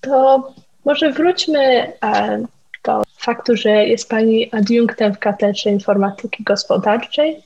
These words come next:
na Wydziale Inżynierii i Zarządzania Politechniki Białostockiej, jakże wykładowcą na studiach Executive M B A w Instytucie Nauk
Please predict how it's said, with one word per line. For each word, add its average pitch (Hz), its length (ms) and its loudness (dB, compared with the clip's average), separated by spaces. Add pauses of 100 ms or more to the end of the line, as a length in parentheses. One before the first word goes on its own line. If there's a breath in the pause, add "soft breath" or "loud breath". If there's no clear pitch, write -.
na 208 100 2
Wydziale 196 420 4
Inżynierii 214 800 2
i 226 40 -2
Zarządzania 196 720 0
Politechniki 202 800 -4
Białostockiej, - 840 -6 (680 loud breath)
jakże 233 380 2
wykładowcą 240 880 0
na 220 160 0
studiach 220 520 0
Executive 208 600 0
M 190 160 2
B 196 80 -2
A 220 400 0
w - 120 -20
Instytucie 226 640 0
Nauk 214 360 0